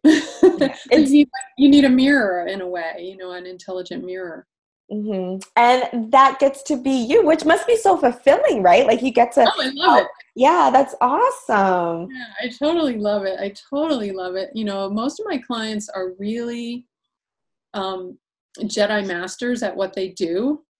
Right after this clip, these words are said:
Speaker 1: but they're maybe not Jedi masters at describing it or, um, talking about it or writing about it or representing it in story, you know, because it's, it's their story. Their genius is their story. And,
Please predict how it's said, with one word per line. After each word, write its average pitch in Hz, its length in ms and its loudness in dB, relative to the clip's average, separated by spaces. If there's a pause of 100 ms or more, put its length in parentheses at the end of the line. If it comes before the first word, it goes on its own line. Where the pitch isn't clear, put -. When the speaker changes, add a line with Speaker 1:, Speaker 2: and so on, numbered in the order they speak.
(480)
Speaker 1:
but 208 380 -2
they're 233 120 -4
maybe 254 240 2
not 254 220 -2
Jedi 226 300 -4
masters 214 520 -4
at 190 300 -8
describing 208 640 -2
it 160 320 -8
or, 180 540 -2
um, 180 400 -6
talking 220 480 -4
about 170 320 -4
it 160 220 -6
or 165 300 -6 (220)
writing 202 480 2
about 175 400 -2
it 165 320 -4
or 165 440 -4 (360)
representing 240 880 4
it 170 200 -2
in 175 180 -4
story, 196 640 0
you 196 140 -4
know, 190 140 0
because 190 280 0
it's, 202 480 -2
it's 208 240 -4
their 240 160 2
story. 254 320 0
Their 226 180 2
genius 240 460 4
is 190 160 0
their 202 160 0
story. - 720 -4
And, 196 380 -2